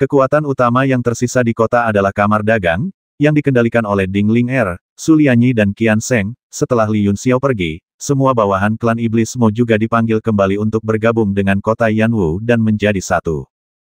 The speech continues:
Sebuah kekuatan yang tidak bisa diabaikan.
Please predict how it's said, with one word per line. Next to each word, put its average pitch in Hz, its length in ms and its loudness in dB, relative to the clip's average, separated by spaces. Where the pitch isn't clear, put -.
Sebuah 135 480 0
kekuatan 131 480 0
yang 123 220 0
tidak 117 260 0
bisa 131 320 -2
diabaikan. 87 640 -2